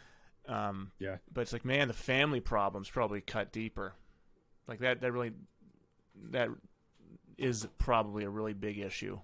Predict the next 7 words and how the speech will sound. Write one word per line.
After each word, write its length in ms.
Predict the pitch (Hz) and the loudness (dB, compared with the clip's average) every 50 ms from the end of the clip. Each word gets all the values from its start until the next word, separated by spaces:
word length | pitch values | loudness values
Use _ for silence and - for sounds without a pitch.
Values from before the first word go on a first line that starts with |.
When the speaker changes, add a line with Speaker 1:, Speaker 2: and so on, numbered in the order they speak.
| - - - | -12 -10 -8
Speaker 1:
that's 220 | 113 - - - | -8 -6 -6 -6
not 160 | 101 98 95 | -6 -6 -6
addressed 340 | 95 95 98 92 95 - - | -6 -6 -6 -6 -6 -6 -6
a 60 | - | -6
lot. 200 | - 95 95 - - - - - - _ _ _ _ _ _ _ - - - - - - - - - - - - - - - - _ - | -6 -4 -6 -6 -8 -12 -20 -20 -20 _ _ _ _ _ _ _ -20 -20 -20 -20 -20 -20 -20 -20 -20 -20 -20 -20 -20 -20 -20 -18 _ -10
Speaker 2:
Mm-hmm. 220 | 107 101 107 101 98 - _ _ _ _ - - - - - - - - - - - - - - - - _ _ _ _ _ _ _ - - - | -8 -6 -6 -6 -8 -8 _ _ _ _ -20 -20 -20 -20 -20 -20 -18 -18 -18 -20 -20 -20 -20 -20 -20 -20 _ _ _ _ _ _ _ -20 -14 -2
Speaker 1:
So 300 | - - 156 135 - | 4 6 6 6 6